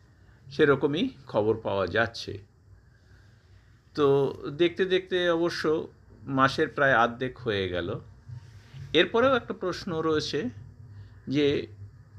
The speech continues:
ফেব্রুয়ারি মাসে এসএসকে এমএসকে শিক্ষকদের ইনক্রিমেন্ট হয়, তাহলে বেতন কি ইনক্রিমেন্ট ছাড়া নাকি ইনক্রিমেন্ট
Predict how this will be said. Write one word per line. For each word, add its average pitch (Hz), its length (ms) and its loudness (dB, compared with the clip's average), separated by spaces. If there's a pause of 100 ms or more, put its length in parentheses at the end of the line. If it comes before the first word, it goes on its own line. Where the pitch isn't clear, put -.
(160)
ফেব্রুয়ারি 196 500 4 (120)
মাসে 196 360 -2 (1700)
এসএসকে 226 400 0
এমএসকে 180 360 -4 (120)
শিক্ষকদের 135 680 0 (920)
ইনক্রিমেন্ট 175 760 -2
হয়, 78 420 -4 (1300)
তাহলে 151 200 2
বেতন 139 420 2
কি 175 160 -4 (160)
ইনক্রিমেন্ট 165 480 -4 (160)
ছাড়া 147 340 4 (200)
নাকি 131 240 -6 (200)
ইনক্রিমেন্ট 147 560 -6